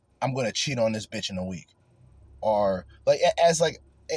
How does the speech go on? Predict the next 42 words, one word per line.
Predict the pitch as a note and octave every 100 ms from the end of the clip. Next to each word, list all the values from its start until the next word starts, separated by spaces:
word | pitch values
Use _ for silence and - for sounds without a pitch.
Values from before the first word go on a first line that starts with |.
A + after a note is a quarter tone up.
| - C#3
going | F3+ G3 F3+
into | F3 D#3
dating, | C3 C#3 C#3+ A#2+
like, | A2+ G#2 A#2
the | A2+
first | E3 D#3+ -
time | D3+ C#3
a | A#2
man | B2+ B2+ G2+
gets | B2+ B2+
into | B2 B2 - A2
a | F#2+
date | A2 G#2+ -
or | G2
gets | F#2 A#2+ A#2
into | A#2 - G#2+
a | G2+
relationship, | F#2+ G2+ G#2 F#2+ - F2+ - - - _
his | - G3+ F#3
mindset | C#3 D3 D#3+ D3 B2+ - A#2+ F#2
doesn't | B2 A#2+ A2
go | F#2 A#2 A2+
on, | G2+ F#2+ - _ _ _ -
"Let | B2 G#2+
me | B2
cheat | G#2 - B2
on | G#2 G#2
this | F#2+ F#2
woman. | F2+ D2 - -
Let | A#2+ A#2+
me | A#2+
do | A2 G#2+
this | A2 -
and | G2
that. | G2 F#2 -
Let | A2+
me | C3+ C3
try | - B2 A2+
to |
manipulate | G#2 G2 A2+ G#2+ G2+ F#2 F2
this | F2+ -
woman." | E2